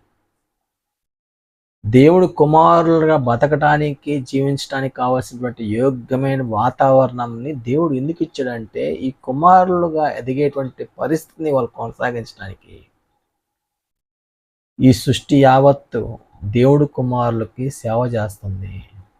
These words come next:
ఈ సృష్టిలో ప్రతి వస్తువు దేవుని కుమారులకి వారి యొక్క అవసరతలు తీరుస్తుంది.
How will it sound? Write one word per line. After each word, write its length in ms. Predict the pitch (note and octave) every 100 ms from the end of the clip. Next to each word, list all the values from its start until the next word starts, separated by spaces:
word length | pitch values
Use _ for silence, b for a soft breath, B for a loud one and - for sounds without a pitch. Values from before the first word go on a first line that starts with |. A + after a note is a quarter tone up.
| _ _ _ _ _ _ _ _ _ _ _ _ _ _ -
ఈ 140 | C#3 C#3
సృష్టిలో 420 | - - - E3
ప్రతి 300 | D#3 D3 C#3+
వస్తువు 840 | C3 C#3 - - F#3 E3+ C#3+ A2+
దేవుని 500 | A2 G2 C3 E3+ E3+
కుమారులకి 1160 | D#3 C#3+ C3+ C3 B2 A#2+ A2+ - A#2 B2+ G#2+ - _ _ _ _ _ _ _
వారి 180 | A#2+ B2
యొక్క 200 | A#2+ -
అవసరతలు 500 | G2 C3+ - D#3+ D#3
తీరుస్తుంది. 840 | C#3 A#2+ G#2 - G2+ F#2 F#2 D2+